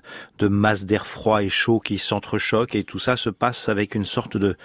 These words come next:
d'étrange, euh, d'étrange sérénité. D'ailleurs, il y a, il y a un personnage dont vous parlez à un moment donné, euh, dans le livre qui est lié, je crois, à cette conception du temps.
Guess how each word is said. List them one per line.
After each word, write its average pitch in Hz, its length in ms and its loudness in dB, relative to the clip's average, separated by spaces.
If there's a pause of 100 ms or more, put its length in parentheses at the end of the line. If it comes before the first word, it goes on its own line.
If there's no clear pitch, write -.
(200)
d'étrange, 120 560 2
euh, 104 220 4
d'étrange 120 440 0
sérénité. 113 680 2 (300)
D'ailleurs, 220 220 6
il 196 80 4
y - 20 6
a, - 40 4
il 139 60 2
y 147 60 6
a 175 40 6
un 180 40 4
personnage 202 380 2
dont 190 100 4
vous 165 80 -2
parlez 175 280 4
à - 20 4
un 185 40 4
moment 160 180 4
donné, 139 300 2 (380)
euh, 131 160 4
dans 131 140 4
le 131 100 6
livre 185 340 2
qui 165 160 4
est 143 60 6
lié, 202 320 4
je 143 100 0
crois, 107 560 2
à 104 80 0
cette - 220 -2
conception 113 600 0
du 92 180 -4
temps. 101 300 0